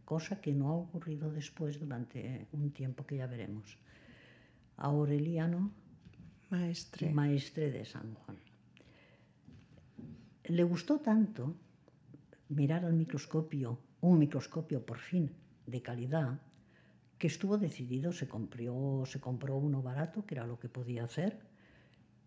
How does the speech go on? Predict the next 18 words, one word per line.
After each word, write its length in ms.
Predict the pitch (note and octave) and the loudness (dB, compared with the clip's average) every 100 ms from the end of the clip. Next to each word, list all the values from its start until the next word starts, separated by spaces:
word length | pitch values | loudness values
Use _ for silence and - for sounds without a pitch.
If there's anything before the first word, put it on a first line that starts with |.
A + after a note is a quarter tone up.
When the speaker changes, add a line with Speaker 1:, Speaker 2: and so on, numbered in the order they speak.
| - - | -8 2
Speaker 1:
Hizo 800 | A3 G3+ E3 E3 D#3 D3+ C#3+ C#3+ | 4 4 4 6 8 8 6 4
en 180 | C#3+ C#3+ | 4 4
Zaragoza 1000 | C#3+ C3 B2 D3+ D3 - C3+ C3 C3 B2+ - - - | 2 -2 -2 -2 -2 -2 0 0 0 -2 -6 -20 -10
algunos 1080 | B2 B2 B2+ D3 C#3+ C3+ C3+ C3 C3+ B2+ B2+ | -4 -4 -2 2 4 6 4 4 2 0 -4
experimentos 840 | A#2 - A#2+ B2 D#3 D#3 C#3 A#2+ | -4 -4 0 2 4 4 2 -6
por 160 | - D3+ | -6 -6
su 200 | C#3+ - | -6 -2
cuenta 360 | E3 E3+ F#3 - - | -2 0 -4 -6 -2
y 240 | F3+ F#3+ - | 0 0 -2
ya 280 | D#3 F#3 A#3+ | 0 4 4
vino 320 | A#3 A#3 A#3+ A#3 | 6 8 8 8
muy 320 | F#3 G3 A3+ | 6 6 4
preparado 720 | - E3 C#3 C#3 E3 F3+ G#3+ - - - - - - _ _ - - - - - | 0 -2 0 0 2 0 -4 -8 -20 -20 -20 -20 -20 _ _ -20 -20 -20 -20 -14
a 300 | - C#3 C3+ - - - _ - - - - - - | 0 2 2 -2 -20 -20 _ -20 -20 -20 -20 -10 2
una 320 | D3+ B2+ B2 | 4 4 0
cátedra 440 | E3+ F#3 G#3 G#3 | -2 2 2 2
de 80 | G3 | 0
Valencia 600 | D#3+ C#3 D3 C#3 - A3+ | 0 0 0 0 -4 -8